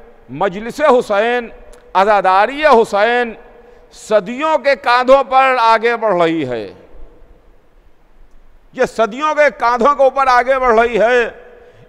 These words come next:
इसके लिए कांधे बदलते रहेंगे, सदियां बदलती रहेंगी, ज़माना बदलता रहेगा, हालात बदलते रहेंगे, लोग बदलते रहेंगे, अदादार बदलते रहेंगे, जगहें बदलती रहेंगी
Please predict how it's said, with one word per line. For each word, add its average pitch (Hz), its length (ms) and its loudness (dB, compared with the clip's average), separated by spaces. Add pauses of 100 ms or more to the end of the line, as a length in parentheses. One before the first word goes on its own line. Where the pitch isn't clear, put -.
इसके 254 320 -4
लिए 240 400 2 (500)
कांधे 220 340 2
बदलते 220 460 -2
रहेंगे, 240 460 0 (560)
सदियां 226 420 -2
बदलती 214 420 -6
रहेंगी, 233 640 -6 (340)
ज़माना 220 440 0
बदलता 202 440 -2
रहेगा, 240 440 0 (480)
हालात 208 420 2
बदलते 202 460 -4
रहेंगे, 233 500 0 (520)
लोग 196 320 0
बदलते 208 460 -2
रहेंगे, 240 480 0 (600)
अदादार 220 500 2
बदलते 208 460 0
रहेंगे, 240 460 0 (480)
जगहें 220 340 -2
बदलती 226 440 -2
रहेंगी 240 500 0